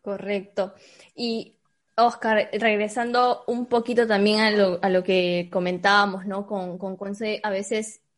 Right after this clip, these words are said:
yo también <laughs> veo algunas manifestaciones, de repente esto que mencionaste de,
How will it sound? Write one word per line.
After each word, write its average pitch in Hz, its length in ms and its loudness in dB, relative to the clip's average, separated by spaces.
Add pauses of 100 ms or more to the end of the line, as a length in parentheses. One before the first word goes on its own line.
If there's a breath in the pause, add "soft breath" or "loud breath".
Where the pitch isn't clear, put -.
(160)
yo 220 160 2
también 233 400 0
<laughs> 214 100 -2
veo 220 420 2
algunas 220 720 -4
manifestaciones, 202 1040 -6
de 247 140 -4
repente 208 420 -4
esto 262 240 -4
que 277 80 -4
mencionaste 196 640 -8
de, 196 480 -2